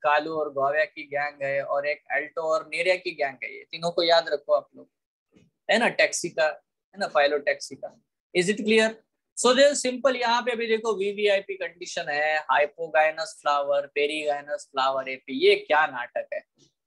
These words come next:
इसको पढ़ लेते हैं, समझ लेते हैं। ये पे हमें समझना है the relative position of gynoecium changes, है ना, with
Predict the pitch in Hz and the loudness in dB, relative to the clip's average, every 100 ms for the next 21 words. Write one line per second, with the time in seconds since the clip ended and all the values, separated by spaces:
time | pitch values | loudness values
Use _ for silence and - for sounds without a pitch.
0 | - 143 - 143 127 127 127 135 143 139 | -16 -8 -6 -4 -2 -2 -2 -2 -2 -4
1 | 139 - 123 123 117 - 117 - - _ | -4 -6 -8 -6 -6 -8 -16 -18 -20 _
2 | _ _ _ _ - 233 370 381 269 220 | _ _ _ _ -2 2 4 4 2 4
3 | 214 196 175 175 175 190 175 156 160 214 | 2 2 2 0 0 0 0 0 0 0
4 | 269 269 269 277 262 _ - 160 202 - | 0 -2 -4 -6 -8 _ -6 -4 -4 -2
5 | - 202 202 202 139 139 151 127 127 127 | -2 -4 -6 -2 -2 -2 -4 -2 -2 -2
6 | 127 131 131 - 135 180 269 _ _ _ | -2 -2 -2 -2 -4 -4 -10 _ _ _
7 | _ _ _ - - 226 285 160 135 135 | _ _ _ -2 2 4 2 2 2 0
8 | - - _ _ _ _ _ 143 170 151 | -4 -12 _ _ _ _ _ -4 0 0
9 | 135 _ _ _ 147 202 | -4 _ _ _ 0 0